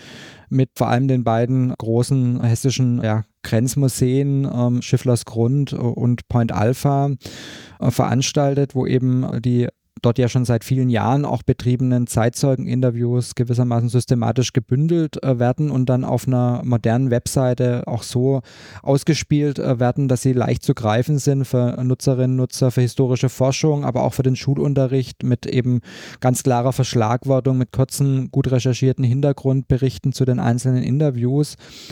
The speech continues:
Und hier ist eben, äh, natürlich geplant, dass, äh, das Notaufnahmelager, der Lern- und Erinnerungsort auch reinwächst in diese Gruppe und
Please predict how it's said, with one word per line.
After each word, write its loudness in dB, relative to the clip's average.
Und 2
hier 2
ist -6
eben, 0
äh, 0
natürlich 0
geplant, 0
dass, -4
äh, -4
das 0
Notaufnahmelager, 0
der 0
Lern- 2
und 0
Erinnerungsort 0
auch 0
reinwächst 0
in 0
diese 0
Gruppe 0
und 0